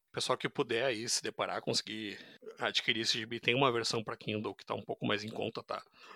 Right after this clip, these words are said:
Sessenta e nove e noventa pela Amazon. É, eu paguei ainda mais barato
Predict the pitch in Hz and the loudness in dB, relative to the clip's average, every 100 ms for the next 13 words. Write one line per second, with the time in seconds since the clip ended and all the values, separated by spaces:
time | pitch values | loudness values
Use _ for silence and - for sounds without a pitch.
0 | - - - 110 117 104 107 104 95 95 | -8 -6 -2 2 4 6 6 4 2 0
1 | 107 101 - 101 92 98 113 117 - _ | 0 -2 -2 0 0 0 -2 -4 -8 _
2 | _ _ - - 101 95 95 95 101 - | _ _ -6 -4 -2 -4 -4 -6 -4 0
3 | 107 110 127 107 104 101 98 | 4 6 8 6 2 0 0